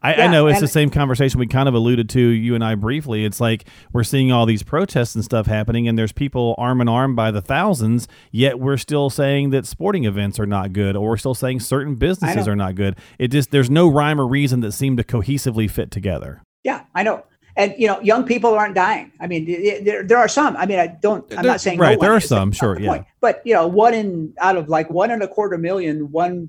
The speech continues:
Speaker 2: young person is gonna die if you're under twenty-five
Speaker 1: Well, like
Speaker 2: years
Speaker 1: any
Speaker 2: old.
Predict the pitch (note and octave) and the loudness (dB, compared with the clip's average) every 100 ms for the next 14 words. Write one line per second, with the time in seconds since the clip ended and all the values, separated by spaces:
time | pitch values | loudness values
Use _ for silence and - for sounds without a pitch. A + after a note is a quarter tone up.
0 | - D#3+ D#3+ F3 D3 C#3 C#3 C3 - D3+ | -10 -4 -2 -2 -8 -8 -10 -8 -8 -6
1 | G#3 F3+ A2 - C3+ C#3 - D3 F#3+ G#3 | -6 -6 -8 -10 -10 -10 -10 -2 2 4
2 | G3 G#3+ G3+ D3+ | 4 2 0 2